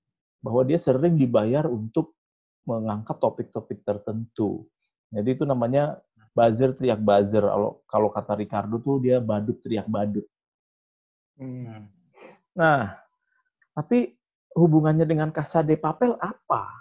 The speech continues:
Speaker 1: Buzzer teriak buzzer. Coba, ada yang bisa jelasin nggak hubungannya apa?
Speaker 2: Oh, gini. Kalau saya melihat, ya, di Casa del Papel itu waktu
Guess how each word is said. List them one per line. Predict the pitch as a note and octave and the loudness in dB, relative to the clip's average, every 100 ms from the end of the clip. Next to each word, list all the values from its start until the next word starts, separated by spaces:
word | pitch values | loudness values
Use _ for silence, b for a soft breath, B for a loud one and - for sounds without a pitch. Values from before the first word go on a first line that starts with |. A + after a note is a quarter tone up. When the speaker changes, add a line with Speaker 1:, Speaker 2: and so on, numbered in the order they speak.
| _ | _
Speaker 1:
Buzzer | _ A#2+ A2+ A2+ A2 | _ -2 0 -2 -6
teriak | - A#2 G2+ | -6 -6 -2
buzzer. | G#2 G2+ F#2 G2 F2+ - _ _ _ _ _ _ _ _ _ _ _ | -2 -2 -4 -6 -8 -16 _ _ _ _ _ _ _ _ _ _ _
Coba, | B2+ G#2+ G2 | 2 2 -2
ada | - A#2 C3+ | -2 -4 -2
yang | C#3 | -2
bisa | B2+ C#3 C3 C3 - _ _ _ | -2 -2 -2 -4 -12 _ _ _
jelasin | C3 B2+ B2 F#3+ D3 | -2 -2 2 0 0
nggak | - - | -6 -6
hubungannya | G#2+ A2 G#2+ G#2 G#2+ | -4 -2 -2 -2 -6
apa? | G2 - - _ _ _ _ _ _ _ _ _ _ _ _ _ _ _ _ | -8 -14 -20 _ _ _ _ _ _ _ _ _ _ _ _ _ _ _ _
Speaker 2:
Oh, | D#3+ E3 C#3+ - | 0 2 2 -2
gini. | D3+ F#3+ A#3+ D#3+ E3+ - _ b b b b b _ _ | -6 -4 -4 -6 -8 -20 _ b b b b b _ _
Kalau | _ E3 | _ -6
saya | E3+ G3+ A#3 | -6 -8 -8
melihat, | B3+ G#3 F#3 G#2 G#2+ _ _ _ | -6 -6 -8 -10 -14 _ _ _
ya, | F2+ G#2+ A2 _ _ _ _ _ _ _ _ _ _ _ _ | -18 -18 -18 _ _ _ _ _ _ _ _ _ _ _ _
di | C#3 E3 - _ | -6 -6 -6 _
Casa | - D3+ - | -6 -6 -6
del | D3+ C#3+ C#3+ | -8 -8 -8
Papel | - C#3+ - D#3 D#3+ | -10 -12 -8 -6 -4
itu | D#3 G3 | -4 -4
waktu | F#3 F3 E3+ | -6 -6 -4